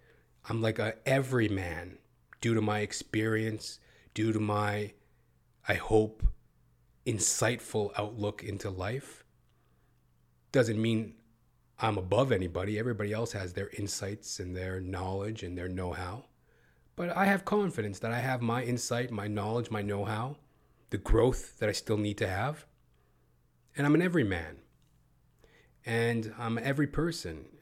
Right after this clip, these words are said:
And one thing I heard that really, really changed some of my thinking was the saying that we have to be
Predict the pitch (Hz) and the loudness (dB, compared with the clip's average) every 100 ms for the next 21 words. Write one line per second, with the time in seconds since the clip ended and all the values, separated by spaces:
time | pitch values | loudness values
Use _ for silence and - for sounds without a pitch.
0 | - 104 104 104 95 - _ _ _ _ | -6 -4 -4 -6 -10 -18 _ _ _ _
1 | _ _ _ _ _ _ - 135 139 151 | _ _ _ _ _ _ -8 2 4 4
2 | 156 147 131 113 139 156 110 101 87 - | 4 4 4 4 6 6 4 0 -8 -16
3 | _ _ _ 110 107 120 131 127 120 113 | _ _ _ -2 0 0 2 2 2 -2
4 | 95 - _ _ _ _ _ _ 113 120 | -8 -20 _ _ _ _ _ _ -6 2
5 | 139 156 151 131 - - 123 117 127 120 | 6 8 8 4 2 0 0 0 0 0
6 | 107 107 107 165 196 - 92 92 98 98 | 0 -2 -2 -2 -2 -4 -6 -4 -4 -4
7 | 98 - 127 123 123 113 104 104 - _ | -4 -4 -2 -2 -2 -2 -2 -4 -8 _
8 | _ _ _ _ _ _ _ _ _ _ | _ _ _ _ _ _ _ _ _ _
9 | _ _ _ _ _ _ _ _ _ _ | _ _ _ _ _ _ _ _ _ _
10 | 113 110 113 139 165 - 131 110 113 107 | 2 2 6 4 4 0 -2 2 4 4
11 | 110 | 2